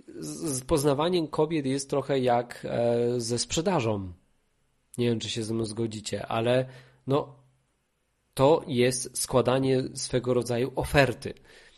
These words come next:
E, oferty na zasadzie, „Ej, jestem taki, o, patrz tutaj na mnie, e, i teraz czy chciałabyś ze mną się umówić?”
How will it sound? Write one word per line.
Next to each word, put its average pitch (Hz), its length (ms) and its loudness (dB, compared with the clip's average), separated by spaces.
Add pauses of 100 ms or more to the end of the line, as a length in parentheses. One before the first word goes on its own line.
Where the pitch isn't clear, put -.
(260)
E, 113 380 -2
oferty 135 760 2
na 123 140 4
zasadzie, 117 640 -2
„Ej, 113 260 2
jestem 117 480 -2
taki, 110 560 -10
o, 117 260 -2
patrz 107 320 -8
tutaj 107 300 -6
na 101 140 -6
mnie, 120 320 -2 (500)
e, 120 300 0
i 135 200 -8
teraz 127 520 0
czy 123 380 0
chciałabyś 113 960 0
ze 107 220 -2
mną 110 200 -2
się 120 160 -6
umówić?” 127 560 2